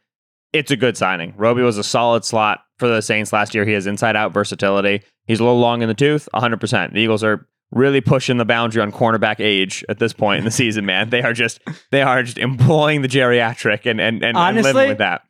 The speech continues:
Speaker 2: Th-, th-, that's, that was good. I thought once Bradbury gave up that second touchdown, I thought I was gonna be leading the show with that.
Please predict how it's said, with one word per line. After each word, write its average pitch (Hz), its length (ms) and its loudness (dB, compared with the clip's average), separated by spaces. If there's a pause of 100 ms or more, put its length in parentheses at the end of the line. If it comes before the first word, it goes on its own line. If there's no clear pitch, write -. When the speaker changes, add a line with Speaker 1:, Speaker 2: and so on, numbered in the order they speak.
(160)
Speaker 2:
Th-, 175 180 0
th-, 190 160 0
that's, 190 280 0
that 190 240 2
was 202 220 2
good. 196 180 2
I 190 180 2
thought 202 340 2
once 185 220 2
Bradbury 190 540 2
gave 190 180 4
up 185 140 2
that 165 160 2
second 180 320 0
touchdown, 226 460 2
I 170 120 2
thought 196 220 2
I 190 100 4
was 160 100 0
gonna 165 140 2
be 165 140 4
leading 170 300 4
the 151 60 4
show 180 220 4
with 175 160 2
that. 135 240 0